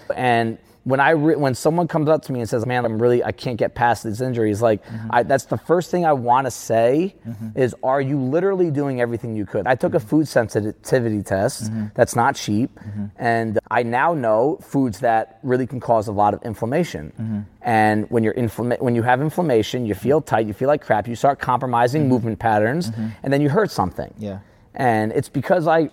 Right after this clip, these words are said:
Speaker 1: didn't eat well that previous weekend.
Speaker 2: I think people need to make those choices. So you are a very high level,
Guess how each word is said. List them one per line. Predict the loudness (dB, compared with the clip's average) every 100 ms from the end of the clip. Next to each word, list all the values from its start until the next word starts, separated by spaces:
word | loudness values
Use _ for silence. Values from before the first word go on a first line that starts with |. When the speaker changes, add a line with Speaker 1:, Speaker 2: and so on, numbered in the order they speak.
| -2
Speaker 1:
didn't | 0 0 0
eat | -2 0
well | 2 2
that | 0 -2
previous | 0 0 0 0 -2
weekend. | -4 -4 -4
Speaker 2:
I | -4
think | -2 -4
people | -2 2 2
need | 2
to | -2
make | -2 0 2
those | 0
choices. | 0 2 2 2 -4
So | -2 0 2 2 -2
you | -8 -2 0
are | 2 2
a |
very | 2 0 0
high | -4 -2 0
level, | 0 0 0 0 0 -2